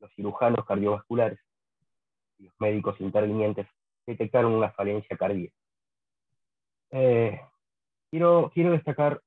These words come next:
quiero destacar un, una cuestión. Me parece sumamente importante comentarles que meses antes a este atentado, las autoridades de ese establecimiento carcelario donde yo estaba alojado,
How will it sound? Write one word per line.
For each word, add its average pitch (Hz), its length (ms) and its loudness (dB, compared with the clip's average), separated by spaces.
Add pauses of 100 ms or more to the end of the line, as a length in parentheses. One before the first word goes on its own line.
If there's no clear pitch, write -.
(220)
quiero 151 140 -16
destacar 135 320 -4
un, 135 200 -6 (100)
una 123 160 -6
cuestión. 101 400 -10 (880)
Me - 80 -20
parece 139 340 0
sumamente 143 440 2
importante 120 640 -4 (1080)
comentarles 107 640 -4 (340)
que 127 120 -12
meses 151 420 0
antes 135 400 -2 (580)
a 127 140 -4
este 139 200 -2
atentado, 92 540 -4 (1600)
las 107 200 -10
autoridades 117 640 4
de 113 100 -2
ese 104 200 -12
establecimiento 107 880 -2
carcelario 110 560 0
donde 95 180 0
yo - 120 -16
estaba 98 220 -4
alojado, 95 420 -6